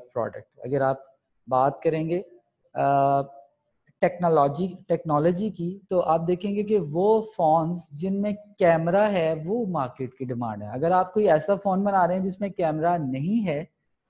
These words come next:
although कि वो उसका कोई necessary feature थोड़ा, लेकिन फिर भी आपको उस feature को साथ attach करना है। So the right product is demanded by the consumer। A right consumer मतलब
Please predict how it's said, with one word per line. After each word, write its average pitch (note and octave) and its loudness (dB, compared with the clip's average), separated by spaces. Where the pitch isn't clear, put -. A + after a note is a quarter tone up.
although E3+ 4
कि F#3+ 2
वो F3 2
उसका E3+ -2
कोई D#3+ -4
necessary D3 -2
feature E3 -4
थोड़ा, F3 0
लेकिन F3+ -4
फिर G3 0
भी E3+ 0
आपको D3 -2
उस - -14
feature D3+ 0
को C#3+ -4
साथ C3 -2
attach B2 -6
करना C3 -4
है। D3 -4
So - -6
the F#3 2
right E3 4
product G#3 2
is F#3 -4
demanded C#3 0
by C#3+ 2
the D3 -4
consumer। B2+ -2
A C#3+ 0
right D#3+ 4
consumer G3 -2
मतलब F#3 -4